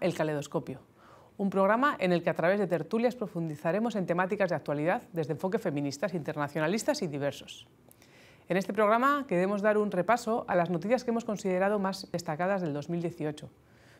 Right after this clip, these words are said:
Noticias variadas, algunas ilusionantes, pero realmente la mayoría nada alentadoras.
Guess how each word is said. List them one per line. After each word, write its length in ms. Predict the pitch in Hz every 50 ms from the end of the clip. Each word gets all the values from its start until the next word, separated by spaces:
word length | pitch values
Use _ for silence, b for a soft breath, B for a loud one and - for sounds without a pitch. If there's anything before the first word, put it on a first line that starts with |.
| b b
Noticias 320 | 165 151 165 - 196 170 156
variadas, 680 | 156 147 165 214 233 233 214 214 226 220 - - - -
algunas 340 | 165 170 170 208 240 220 226
ilusionantes, 720 | 208 196 185 - 185 175 180 196 202 240 247 247 - - B B B B B B
pero 180 | - 185 185 180
realmente 540 | 170 180 185 196 196 196 202 214 208 226 208
la 80 | 185
mayoría 500 | 175 165 170 165 170 190 202 214 - - - -
nada 240 | 180 175 170 170 160
alentadoras. 800 | 156 151 147 147 151 147 147 143 139 139 143 - - - -